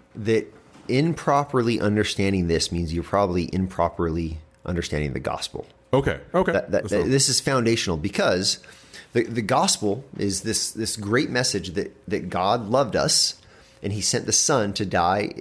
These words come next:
Speaker 1: and to be raised again by the, the power of God, by the Spirit of God.
Speaker 2: Mm-hmm.
Speaker 1: And then now that Spirit dwells in us.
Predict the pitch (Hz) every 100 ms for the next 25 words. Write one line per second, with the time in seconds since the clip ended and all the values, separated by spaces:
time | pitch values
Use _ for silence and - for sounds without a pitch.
0 | - 104 95 92 90 95 113 123 135 113
1 | 104 92 87 76 - - 101 87 - 95
2 | 117 139 123 104 92 95 90 - 117 143
3 | 131 92 85 95 85 73 - 98 101 104
4 | 104 101 - - 117 104 - 98 101 107
5 | 120 120 101 101 - - -